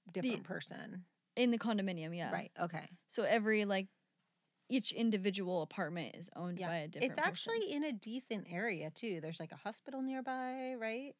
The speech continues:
Speaker 2: Yeah.
Speaker 1: Like,
Speaker 2: There's a whole bunch of stuff
Speaker 1: it's not
Speaker 2: nearby.
Speaker 1: super sketchy, so I was happy about that.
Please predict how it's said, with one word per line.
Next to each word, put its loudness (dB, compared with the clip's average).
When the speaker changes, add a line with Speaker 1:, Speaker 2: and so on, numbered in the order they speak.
Speaker 2:
Yeah. -2
Speaker 1:
Like, -12
Speaker 2:
There's -6
a 0
whole 0
bunch -4
of -8
stuff 2
Speaker 1:
it's -2
not 2
Speaker 2:
nearby. -6
Speaker 1:
super -6
sketchy, -6
so -6
I 6
was -2
happy -2
about -4
that. -2